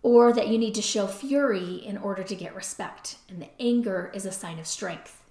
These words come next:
But the truth is,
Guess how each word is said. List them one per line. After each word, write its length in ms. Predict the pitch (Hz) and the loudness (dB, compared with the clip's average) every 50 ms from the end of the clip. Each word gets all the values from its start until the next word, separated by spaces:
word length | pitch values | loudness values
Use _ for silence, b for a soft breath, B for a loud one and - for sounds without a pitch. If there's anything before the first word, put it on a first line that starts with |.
| - - - _ _ _ _ _ _ _ _ b b b b b b b b b | -20 -20 -20 _ _ _ _ _ _ _ _ b b b b b b b b b
But 140 | - 240 240 | -4 -2 0
the 80 | 247 240 | 0 -2
truth 400 | - - 320 330 320 302 311 - - | -2 -2 -4 -4 -4 -6 -6 -6 -2
is, 500 | 233 208 202 196 196 196 190 - - | 0 0 0 0 -2 -2 -6 -8 -12